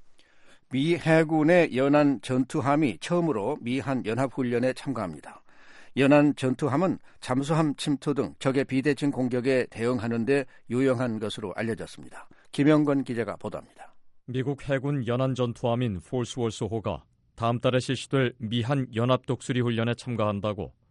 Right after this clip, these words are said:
Speaker 2: 미 해군이 밝혔습니다. 미 해군 소장인 찰스 윌리엄스 제독은 지난 십칠 일 싱가포르에 정박 중인 폴스워스호에서 가진 기자회견에서 이런 계획을 밝혔습니다. 폴스워스호는 지난 십일월 모항인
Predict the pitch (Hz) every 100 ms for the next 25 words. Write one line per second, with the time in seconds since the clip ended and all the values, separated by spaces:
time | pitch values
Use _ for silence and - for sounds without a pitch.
0 | _ 113 120 107 - 127 117 127 110 95
1 | 98 98 82 71 - _ _ _ _ _
2 | _ _ - 139 135 135 147 139 143 139
3 | 151 156 - 139 - 123 127 123 117 -
4 | 113 113 95 71 - 120 113 - - 110
5 | 73 - _ _ _ - 147 127 - 135
6 | 131 127 120 120 - 123 113 78 - 139
7 | - 131 113 123 113 107 113 104 127 120
8 | 113 110 104 98 92 82 76 - _ _
9 | _ 120 127 127 - 117 110 107 92 98
10 | 90 - 85 78 69 _ _ _ _ _
11 | _ _ - 156 156 151 139 143 160 -
12 | 151 135 147 139 87 67 - 117 123 131
13 | 139 101